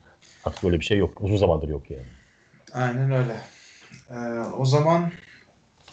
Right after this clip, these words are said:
Speaker 2: başka herhalde konumuz kalmadı abi. Çok detaylı
Speaker 1: O zaman
Speaker 2: bir program
Speaker 1: Malatya
Speaker 2: oldu.
Speaker 1: maçının şey, skorunu verelim.
Speaker 2: Aynen, Malatya maçının skorunu. Ama sen totem yapacaksan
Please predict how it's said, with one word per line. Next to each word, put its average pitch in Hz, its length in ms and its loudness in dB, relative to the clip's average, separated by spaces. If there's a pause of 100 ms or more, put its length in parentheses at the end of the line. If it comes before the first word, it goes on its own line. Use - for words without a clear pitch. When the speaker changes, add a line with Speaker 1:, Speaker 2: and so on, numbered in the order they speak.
(220)
Speaker 2:
başka 127 420 4
herhalde 139 360 6
konumuz 143 440 -2
kalmadı 143 440 2
abi. 107 320 -2
Çok 127 320 -4
detaylı 127 340 6
Speaker 1:
O 110 40 6
zaman 139 240 8
Speaker 2:
bir 147 40 6
program 147 180 8
Speaker 1:
Malatya 156 160 4
Speaker 2:
oldu. 147 60 6
Speaker 1:
maçının 135 380 0
şey, 156 320 -4
skorunu 160 460 2
verelim. 117 280 4 (640)
Speaker 2:
Aynen, 131 440 4
Malatya 156 380 6
maçının 151 280 -6
skorunu. 156 720 -4
Ama 170 180 2
sen 180 240 2
totem 185 360 6
yapacaksan 180 520 0